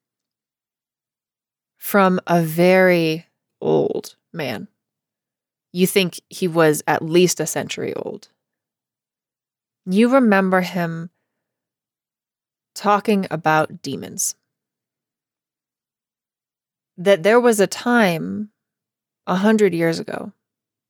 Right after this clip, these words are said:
right as the House of Fane took power, where demons poured through the Hellmouths into Vire.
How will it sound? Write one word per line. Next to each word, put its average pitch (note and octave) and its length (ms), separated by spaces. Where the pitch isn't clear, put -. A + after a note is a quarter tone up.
right G#3 380
as F3 560
the F3+ 80
House F#3 260
of F3 100
Fane E3 240
took - 240
power, D#3+ 460
where F#3+ 160
demons G#3 500
poured F#3 580
through E3+ 200
the D#3 60
Hellmouths D#3 760
into D#3+ 220
Vire. D#3+ 460